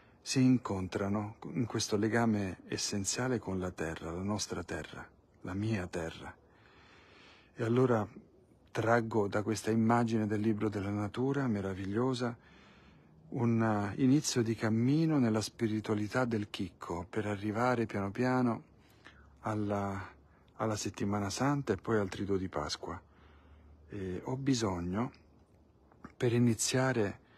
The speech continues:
a vivere la spiritualità del chicco, di abbassare lo sguardo sulla nuda terra in cui poggio, quella che mi ospita,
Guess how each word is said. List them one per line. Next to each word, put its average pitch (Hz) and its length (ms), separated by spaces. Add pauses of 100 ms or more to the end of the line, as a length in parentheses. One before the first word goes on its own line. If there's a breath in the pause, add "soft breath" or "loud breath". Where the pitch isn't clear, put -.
(220 loud breath)
a 110 100
vivere 113 420
la 98 120
spiritualità 98 680
del 101 220
chicco, - 500 (200)
di 113 180
abbassare 107 720
lo 123 100
sguardo 98 640 (1120 loud breath)
sulla 113 380
nuda 131 280
terra 101 340
in 95 100
cui 98 160
poggio, 80 440 (760 loud breath)
quella 107 220
che 107 120
mi 104 160
ospita, 90 560